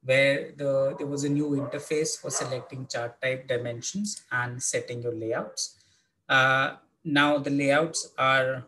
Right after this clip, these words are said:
always persistent over the chart. Earlier, they were hidden in the layout option. So you had to click every time to check the layout. But now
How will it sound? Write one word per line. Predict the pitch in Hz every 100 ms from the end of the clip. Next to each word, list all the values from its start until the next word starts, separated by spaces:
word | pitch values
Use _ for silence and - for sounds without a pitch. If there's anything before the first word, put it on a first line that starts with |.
| _
always | 135 131 131 143 143
persistent | - 127 131 127 - 131 131 - -
over | 127 127
the | 131
chart. | 127 - 131 160 - -
Earlier, | 131 127 135 135
they | 131
were | 127 135
hidden | 139 123 139 135 135
in | 131 127
the | 127
layout | 123 123 127 -
option. | 127 - - 175
So | 175 143 127 131
you | 127 127
had | 127 -
to | -
click | - 135 143 139 - _
every | 127 117 131
time | 131 131 131
to | 131
check | - 147 120
the | 123
layout. | 120 123 - _
But | 135 -
now | 127 127 139